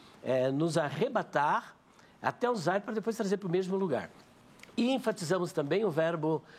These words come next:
é, paralambano, né, que é tanto tirar como também tomar, e outros entendem que receber. Quando nós conectamos isso com primeira Tessalonicenses quatro, dezesseis e dezessete, o que é que Paulo vai dizer ali? "O mesmo Senhor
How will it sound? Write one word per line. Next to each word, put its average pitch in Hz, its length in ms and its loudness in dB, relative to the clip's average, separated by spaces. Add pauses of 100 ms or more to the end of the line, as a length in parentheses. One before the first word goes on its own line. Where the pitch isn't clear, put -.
(140)
é, 131 200 0
paralambano, 160 880 2
né, 175 200 -2
que 156 260 -2
é 139 140 2
tanto - 340 -4
tirar 165 640 0 (300)
como 165 220 2
também 151 340 2
tomar, 175 540 2 (140)
e 170 60 0
outros 165 360 -2
entendem 151 380 0
que 156 120 -2
receber. 135 500 -4 (320)
Quando 294 220 0
nós 262 180 0
conectamos 165 600 -2
isso 117 220 -10
com 147 100 -8
primeira 208 380 0
Tessalonicenses 117 920 -8 (380)
quatro, 160 460 -2
dezesseis 117 540 -4
e - 20 -14
dezessete, 127 760 -2 (440)
o 151 100 -2
que 180 220 0
é 208 140 2
que 208 180 -10
Paulo 151 540 -2
vai 143 360 0
dizer 131 300 -2
ali? 113 220 -4
"O 151 80 2
mesmo 262 480 2
Senhor 160 460 0